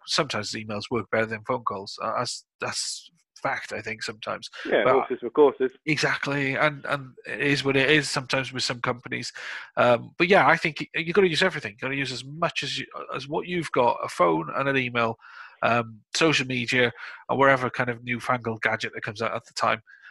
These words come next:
Speaker 1: Um, you gotta use 'em all. You gotta use 'em all. You can't focus on just one, but you gotta use them. <laughs> That's the
Speaker 2: Well, I
Speaker 1: important
Speaker 2: think
Speaker 1: part, isn't it? Really,
Speaker 2: if you
Speaker 1: of it.
Speaker 2: come from a place of authenticity and you're genuine,
Speaker 1: Yes.
Speaker 2: I mean, I feel a bit like Batfink, because I'm not trying to make a buck here,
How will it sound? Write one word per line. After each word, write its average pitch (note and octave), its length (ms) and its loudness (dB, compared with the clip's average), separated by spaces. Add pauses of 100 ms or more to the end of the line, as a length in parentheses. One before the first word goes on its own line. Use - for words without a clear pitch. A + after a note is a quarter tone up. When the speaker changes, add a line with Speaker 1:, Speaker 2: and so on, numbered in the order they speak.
(120)
Speaker 1:
Um, A2 320 2 (180)
you E3+ 80 -14
gotta E3+ 180 2
use D3 120 -2
'em C3 120 -4
all. C#3+ 280 0
You - 80 -14
gotta C#3+ 140 -2
use C3 160 -6
'em A#2 80 -10
all. A2 60 -4
You A2 60 -12
can't C3 220 -4
focus - 380 -6
on A#2 80 -12
just - 220 -12
one, A2+ 260 -4
but B2+ 100 -8
you B2 80 -6
gotta C3 300 0 (240)
use E3 240 -4
them. G#2+ 180 -2 (160)
<laughs> - 500 6
That's - 200 2
the D4 160 6 (180)
Speaker 2:
Well, G3+ 120 12
I G3 40 8
Speaker 1:
important F#3 80 0
Speaker 2:
think - 100 8
Speaker 1:
part, C3+ 260 6 (100)
isn't D3+ 260 2
it? A#2+ 220 6
Really, C3+ 200 4
Speaker 2:
if C#3 40 6
you C#3 80 6
Speaker 1:
of C3 60 -2
it. A#3 60 8
Speaker 2:
come A3+ 140 8
from G3+ 220 4
a F#3 60 6
place F#3 440 6
of D#3+ 180 0
authenticity D3+ 880 2
and A2+ 100 -2
you're B2+ 200 2
genuine, G#2 600 2 (260)
Speaker 1:
Yes. B2+ 240 6
Speaker 2:
I - 20 4
mean, C#3+ 140 6
I D#3+ 200 8
feel C#3+ 140 4
a B2+ 40 0
bit C3+ 140 4
like B2+ 220 4
Batfink, G#2 420 2 (340)
because - 300 4
I'm F#3+ 180 8
not F3 200 6
trying D3 200 6
to C#3+ 40 4
make C#3 220 4
a - 40 -6
buck C3 280 2
here, G2+ 280 -4